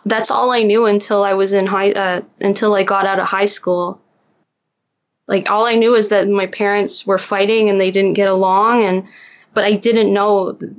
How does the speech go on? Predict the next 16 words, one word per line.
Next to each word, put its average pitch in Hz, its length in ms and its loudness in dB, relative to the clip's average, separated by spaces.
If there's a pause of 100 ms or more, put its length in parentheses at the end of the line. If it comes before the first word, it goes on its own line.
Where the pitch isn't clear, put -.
(160)
she - 240 -4
told 220 280 0
me 202 120 2
certain 190 480 0
things 185 760 -2
that, 190 300 -2
that, - 280 -2 (320)
like, 208 140 0
I 226 160 -2
wouldn't 262 260 2
call 214 320 0
them 202 160 0
not 196 220 -2
getting 196 180 -2
along 180 400 0
abuse, 170 640 -4